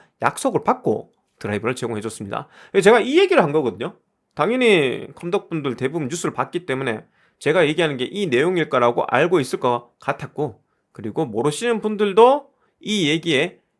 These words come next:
경종을 울려야 된다 생각했었어요. 그러니까 엔비디아가 지금 어떤 양아치 짓을 하고 있는지 알아야지 엔비디아 기업에 대한 어느 정도 경계심을 여러분 가질 수 있고, 지금 오공육공 성능이 낮으니까 저렇게 한 거잖아요. 음,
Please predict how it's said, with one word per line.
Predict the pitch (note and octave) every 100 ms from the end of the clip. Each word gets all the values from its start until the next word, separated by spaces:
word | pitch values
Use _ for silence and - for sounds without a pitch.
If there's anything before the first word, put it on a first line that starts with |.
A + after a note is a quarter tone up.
| _
경종을 | C3 F3+ F#3+ D3 A#2 D#3+
울려야 | C3+ D#3
된다 | C3 A2+
생각했었어요. | G2+ E3 C#3+ E3+ E3 D#3 - C#3+ _ _ _ _
그러니까 | - -
엔비디아가 | D#3+ F3+ F#3 D#3+ B2+
지금 | C3+ A2+
어떤 | F3 F#3+ F3
양아치 | A2 E3+ -
짓을 | D#3 D#3
하고 | D3 F3+
있는지 | D3 C#3 D3 E3 - _
알아야지 | - G#3+ A3 A#2 G2+ - A2+ F#2 _ _ _ _ _ _
엔비디아 | C#3+ D3+ D#3 C3+ A#2+ A#2+
기업에 | A#2+ C#3+ A#2 A2
대한 | A2 C#3+ F3 - _ _
어느 | A2 A2+
정도 | A#2 C3 C#3
경계심을 | - A#2+ F3 F3 A2+
여러분 | A2 G#2 F#2+
가질 | B2 B2+
수 | A#2+ C3
있고, | - G#2 B2 - - - - - - -
지금 | - D#3+ E3 G#2+ - _ _
오공육공 | C3+ F3 F#3+ D#3+
성능이 | C#3 F#3 F#3
낮으니까 | A#2+ G3 F3+ G2
저렇게 | A2 -
한 | G#2
거잖아요. | C3+ C3 G#2 - D3+ _ _ _ -
음, | E3+